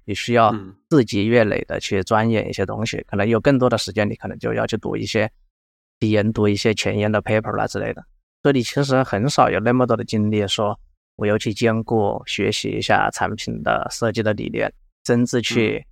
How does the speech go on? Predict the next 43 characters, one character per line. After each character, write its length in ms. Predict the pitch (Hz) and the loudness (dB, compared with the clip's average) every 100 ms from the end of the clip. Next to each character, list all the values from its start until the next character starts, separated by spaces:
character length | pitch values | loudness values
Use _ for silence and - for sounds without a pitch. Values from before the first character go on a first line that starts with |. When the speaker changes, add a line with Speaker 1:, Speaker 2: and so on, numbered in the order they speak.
| _ | _
Speaker 1:
学 320 | - - 101 110 | -10 -4 -2 -2
习 180 | - | -2
一 60 | 107 | -2
些 240 | - 107 | -2 -2
商 340 | 107 127 117 120 | 0 2 2 2
业 300 | 120 107 - | 2 2 -2
的 160 | 110 98 _ | -6 -6 _
增 220 | 123 120 | 0 2
长 200 | 117 73 | 2 2
啊、 120 | 76 | 0
Speaker 2:
嗯。 60 | - | 0
Speaker 1:
推 220 | 123 117 | 2 2
广 240 | 117 95 | 2 2
啊， 200 | 87 90 95 | 2 -2 -2
怎 100 | 98 | -4
么 140 | 98 | -4
和 120 | - | -4
客 220 | 107 110 110 | -4 -2 0
户 100 | 113 | 0
交 280 | 110 110 | 2 2
流 100 | 117 - | 0 -2
啊， 180 | - - _ _ _ | -6 -10 _ _ _
等 100 | 101 | -2
等， 200 | 110 - | -2 -2
这 140 | - 165 | 0 2
些 180 | 147 | 2
其 180 | 135 - | 0 -4
实 280 | 117 110 107 | -2 0 0
都 160 | - 135 | 0 2
要 100 | 127 | 2
消 220 | - 127 | 2 2
耗 140 | 139 | 2
很 160 | 127 - | -2 -4
多 100 | 123 | -6
很 160 | 107 107 | -6 -6
多 140 | 123 | 0
的 180 | 113 104 | 0 0
时 160 | - | -4
间 140 | 113 113 | -4 -2
的 80 | 110 | -2
精 240 | 117 113 | -4 -4
力 160 | 123 | -2
的。 120 | 123 | -4